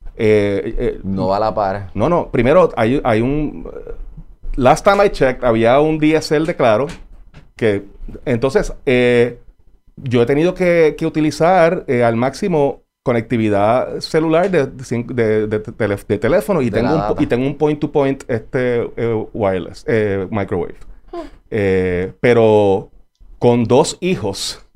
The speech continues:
Speaker 1: una hija y un hijo, eh, y, y nos-, y mi esposa y yo trabajando gran-, eh, eh, eh, eh, remo-, de-, remoto mucho, pues, pues realmente, eh, es, es, es, es un problema.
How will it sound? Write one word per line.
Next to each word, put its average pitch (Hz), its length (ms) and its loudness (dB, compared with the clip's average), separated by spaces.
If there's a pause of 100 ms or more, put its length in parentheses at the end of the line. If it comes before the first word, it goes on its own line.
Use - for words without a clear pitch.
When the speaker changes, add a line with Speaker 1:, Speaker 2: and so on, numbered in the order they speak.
(160)
Speaker 1:
una 117 300 2
hija 156 260 4
y 135 80 4
un 160 140 4
hijo, 135 400 0 (480)
eh, 101 720 0
y, 104 580 0
y 98 40 -2
nos-, 101 300 -6
y 110 100 -2
mi 104 100 -2
esposa 101 380 -2
y 135 60 -2
yo 135 180 4
trabajando 113 560 2
gran-, 104 240 0
eh, 107 240 -4
eh, 98 180 -4
eh, 78 220 -6
eh, 90 400 -4 (120)
remo-, 104 420 -2
de-, 95 320 -6 (240)
remoto 113 680 0 (220)
mucho, 113 500 0 (380)
pues, 98 320 0
pues - 200 -4
realmente, 92 520 -2
eh, 104 640 0
es, 90 240 -4
es, 95 280 -4
es, 95 200 -6 (220)
es 87 40 -8
un 101 180 -6
problema. 143 460 -4